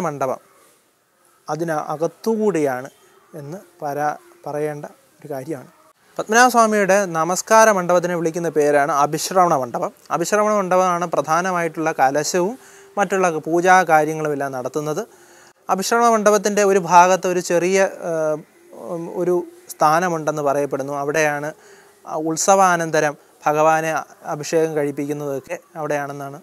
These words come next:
പറയപ്പെടുന്നത്. അതുപോലെ ഈ അഭിശ്രവണ മണ്ഡപത്തിന് വളരെ പ്രത്യേകത ഉള്ള, ഉള്ളിനാ-, ഉള്ളിലുണ്ട്. അതിനുള്ളിൽ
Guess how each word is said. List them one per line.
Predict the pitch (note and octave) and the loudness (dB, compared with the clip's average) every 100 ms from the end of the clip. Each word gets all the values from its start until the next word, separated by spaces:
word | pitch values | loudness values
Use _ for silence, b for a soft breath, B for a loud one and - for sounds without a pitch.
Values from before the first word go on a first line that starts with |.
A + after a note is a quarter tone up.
| _ - | _ -4
പറയപ്പെടുന്നത്. | D3 D3 C3+ A#2+ A#2+ - B B B B | -2 -2 -6 -10 -16 -20 B B B B
അതുപോലെ | G#3+ A#3 A#3 A#3 | 0 2 4 4
ഈ | G3+ | 2
അഭിശ്രവണ | F3+ F3+ A#3+ B3 A#3 | 2 -2 0 2 2
മണ്ഡപത്തിന് | G#3+ G#3+ G#3 G#3+ F#3 | 2 0 0 -4 -2
വളരെ | D#3+ D#3+ F3+ G#3+ | 0 0 0 -2
പ്രത്യേകത | A3+ F3+ E3 F#3+ G3 G#3 G3+ | -2 -4 -2 2 2 4 2
ഉള്ള, | F#3 F3+ - - | 2 -2 -6 -8
ഉള്ളിനാ-, | E3 F3 E3+ D#3 D3+ - E3 | -4 -2 0 0 -2 -6 -6
ഉള്ളിലുണ്ട്. | E3 F3 C3+ C#3 D3+ b b b C#3+ | 0 0 0 -2 -6 b b b -4
അതിനുള്ളിൽ | E3 E3 E3 | -2 -2 0